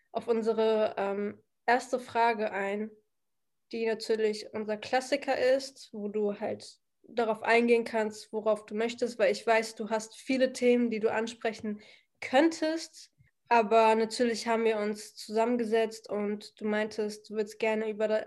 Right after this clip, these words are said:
ein bestimmtes Thema reden und das würde ich dann auch nicht verneinen. Also das ist natürlich immer gut, wenn wir ein bestimmtes Thema haben, worauf wir uns, worauf wir uns befassen können.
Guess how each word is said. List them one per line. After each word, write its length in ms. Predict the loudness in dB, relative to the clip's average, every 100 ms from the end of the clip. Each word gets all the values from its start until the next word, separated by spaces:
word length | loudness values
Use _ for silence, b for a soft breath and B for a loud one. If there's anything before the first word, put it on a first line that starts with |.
| -4
ein 240 | -4 -2
bestimmtes 480 | -6 -4 -4 -4 -8
Thema 280 | -4 -2 0
reden 460 | 0 0 -2 -4 B B B -8
und 260 | -6 -6 -8 _ _ -8
das 380 | -8 -8 -16 _
würde 280 | -2 0
ich 80 | 0
dann 140 | -2 -2
auch 120 | -2
nicht 160 | -4 -4
verneinen. 640 | -2 0 0 -2 -4 -6
Also 400 | -6 -4 -2 -4
das 300 | -6 -12 -14
ist 120 | -12
natürlich 460 | -12 -8 -6 -6 -6
immer 380 | -6 -6 -8 -12
gut, 260 | -12 -10 -6
wenn 160 | -2 -2
wir 140 | -2
ein 180 | -2 -4
bestimmtes 460 | -6 -8 -8 -10
Thema 300 | -8 -4 -4 -2
haben, 220 | -4 -4
worauf 400 | -2 -2 -4 -4
wir 100 | -4
uns, 340 | -4 -8 -14 _ _ _ _ _ _ -6
worauf 420 | 0 2 0 0
wir 120 | -4
uns 220 | -4 -8 -12
befassen 520 | -14 -8 -8 -6 -8
können. 440 | -6 -8 -8 -10